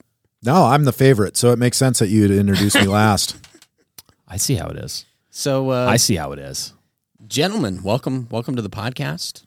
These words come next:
Speaker 1: Well, thanks for having me, Eric.
Speaker 3: Yeah, I appreciate
Speaker 2: You're
Speaker 3: it, Eric.
Speaker 2: welcome. Oh, Brian, hold on. I was talking to Dan.
Speaker 3: Oh, okay. I'm sorry.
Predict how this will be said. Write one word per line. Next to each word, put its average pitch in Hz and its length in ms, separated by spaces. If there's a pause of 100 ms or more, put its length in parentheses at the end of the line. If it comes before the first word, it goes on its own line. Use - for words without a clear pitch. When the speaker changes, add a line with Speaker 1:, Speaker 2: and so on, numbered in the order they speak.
(140)
Speaker 1:
Well, 156 120
thanks 202 220
for 143 120
having 135 260
me, 85 140
Eric. 76 400
Speaker 3:
Yeah, 95 240
I 98 80
appreciate 104 300
Speaker 2:
You're 127 100
Speaker 3:
it, 113 100
Eric. 107 140
Speaker 2:
welcome. - 200
Oh, 127 140
Brian, 110 280
hold 104 140
on. 87 160
I 92 80
was 92 120
talking 92 240
to 87 80
Dan. 67 260
Speaker 3:
Oh, 147 220
okay. 107 200
I'm 92 120
sorry. 76 320